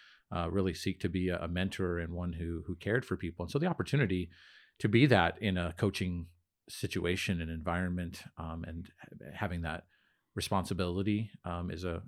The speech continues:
is a valuable thing. The impact that you can have can be huge. Sports is, is one of those huge opportunities like that.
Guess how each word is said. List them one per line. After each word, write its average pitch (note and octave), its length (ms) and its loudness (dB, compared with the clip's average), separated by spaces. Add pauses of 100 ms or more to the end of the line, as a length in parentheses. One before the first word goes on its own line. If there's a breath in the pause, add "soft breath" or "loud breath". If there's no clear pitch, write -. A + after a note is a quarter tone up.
is F2 100 -4
a E2+ 60 -2
valuable E2 380 -4
thing. G2+ 240 0
The F2 80 -2
impact F2 320 -4
that F2 80 -6
you E2+ 100 -6
can D#2+ 120 -8
have D#2+ 260 -6
can E2 100 -6
be D#2 100 -6
huge. F2 300 -4
Sports F2+ 320 -4
is, D#2+ 280 -10
is F2 100 -10
one F2+ 140 -4
of E2+ 40 -6
those E2+ 160 -8
huge E2+ 380 -8 (400)
opportunities F2 580 -4
like D#2+ 160 -4
that. - 140 -6